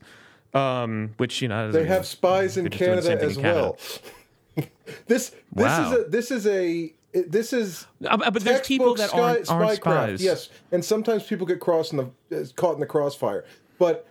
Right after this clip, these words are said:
Speaker 2: you're talking about technology that has been developed to either listen in to what's going on in rooms where they're not supposed to have ears, or to disrupt the ability for someone to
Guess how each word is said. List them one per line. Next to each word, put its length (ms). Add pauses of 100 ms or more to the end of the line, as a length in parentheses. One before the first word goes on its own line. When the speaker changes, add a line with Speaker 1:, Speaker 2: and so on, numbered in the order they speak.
(100)
Speaker 2:
you're 300
talking 400
about 240
technology 520
that 120
has 100
been 160
developed 560 (300)
to 220
either 640
listen 440
in 200
to 80
what's 240
going 320
on 240
in 260
rooms 340
where 100
they're 140
not 200
supposed 300
to 60
have 240
ears, 380 (380)
or 380
to 160
disrupt 720
the 120
ability 460
for 180
someone 440
to 220